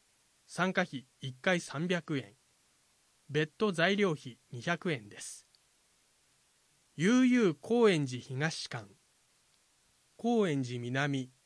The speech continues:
一の七の二十二。電話ファックス三三一五の一八一六。フラワーアレンジメント。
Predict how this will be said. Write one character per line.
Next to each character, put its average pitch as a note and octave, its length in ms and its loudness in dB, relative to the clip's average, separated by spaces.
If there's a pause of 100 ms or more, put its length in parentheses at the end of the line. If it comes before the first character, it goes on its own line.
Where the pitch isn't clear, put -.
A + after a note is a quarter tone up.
(120)
一 D3+ 320 -2
の G#3+ 140 2
七 E3 320 -2
の C3+ 140 -2
二 C#3+ 180 0
十 B2 260 -8
二。 A2 240 -14 (560)
電 E3+ 240 4
話 A3 140 4
フ G3 100 -4
ァ - 40 0
ッ - 20 -10
ク - 80 -14
ス - 260 -14 (340)
三 A#3+ 360 2
三 A3 360 0
一 D3 260 -4
五 E3+ 240 0
の B2 220 -8 (140)
一 D3+ 300 -2
八 F3 360 -6
一 B2 220 -8
六。 - 380 -8 (1120)
フ - 160 -6
ラ A3+ 180 8
ワ A3 300 4
ー - 40 4
ア - 20 4
レ G3 160 2
ン F3 100 0
ジ C3 140 -6
メ A#2 140 -6
ン A2 80 -14
ト。 A2+ 240 -16